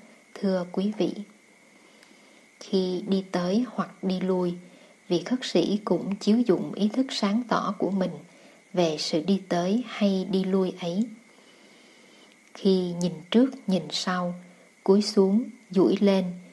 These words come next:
vị ấy cũng chiếu dụng ý thức sáng tỏ ấy. Khi mặc áo ca sa, mang bình bát,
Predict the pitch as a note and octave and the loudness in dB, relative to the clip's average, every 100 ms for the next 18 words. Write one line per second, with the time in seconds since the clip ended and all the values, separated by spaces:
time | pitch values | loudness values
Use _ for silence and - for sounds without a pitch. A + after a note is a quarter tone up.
0 | - _ - F3 E3+ F3 A3 - F3 F3 | -20 _ -2 0 0 0 -2 2 0 0
1 | - G#3 A#3+ F#3+ D#3 D#3+ - G#3 B3+ C4 | 2 4 6 4 0 -4 -4 0 0 0
2 | - G3 A3+ - - - F#3 F#3 B3 - | -2 -2 -2 -4 -6 -6 -4 -2 -2 -4
3 | - - - - _ - F#3+ F3+ E3+ E3+ | -20 -20 -20 -20 _ 0 2 2 -2 -4
4 | - - E3+ G#3 A3+ G3 F#3 - F#3+ F#3 | -6 -6 0 0 0 -2 -2 -2 -2 -2
5 | F3 - - - _ G3+ G3+ F#3+ F3 - | -4 -10 -20 -20 _ 0 2 2 -2 -2
6 | - F#3 | -2 -2